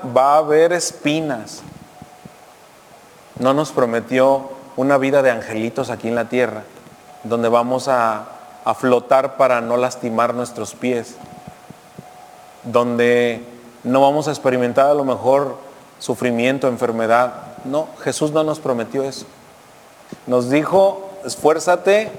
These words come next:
por cumplir mis mandamientos, abrázate a la cruz de cada día, sígueme y te voy a dar el cielo".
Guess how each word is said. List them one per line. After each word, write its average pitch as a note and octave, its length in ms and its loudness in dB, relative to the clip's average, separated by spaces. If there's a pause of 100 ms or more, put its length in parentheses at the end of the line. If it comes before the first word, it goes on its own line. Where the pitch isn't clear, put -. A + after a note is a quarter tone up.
(120)
por B2 140 -2
cumplir C#3 400 -2
mis D3+ 160 0
mandamientos, D3 880 0 (360)
abrázate E3 920 2
a F3 280 6
la F#3 220 2
cruz F#3 300 4
de F#3+ 100 2
cada E3+ 260 4
día, F#3+ 420 2
sígueme A3+ 720 2 (360)
y D3 100 0
te C#3+ 100 2
voy C3 220 2
a D#3 60 6
dar D3 160 4
el D3+ 140 -2
cielo". A3 360 2